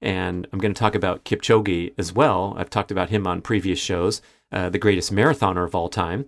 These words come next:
Slightly different training protocol because he's training for a two-hour race rather than a three-and-a-half-minute race,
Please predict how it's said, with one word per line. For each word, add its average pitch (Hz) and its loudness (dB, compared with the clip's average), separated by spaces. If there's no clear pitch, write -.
Slightly 135 0
different 110 0
training 117 0
protocol 92 -2
because 104 -2
he's 92 -4
training 98 0
for 90 -2
a 107 -10
two-hour 95 4
race 90 0
rather 98 0
than 90 -2
a 85 -4
three-and-a-half-minute 101 0
race, 95 -2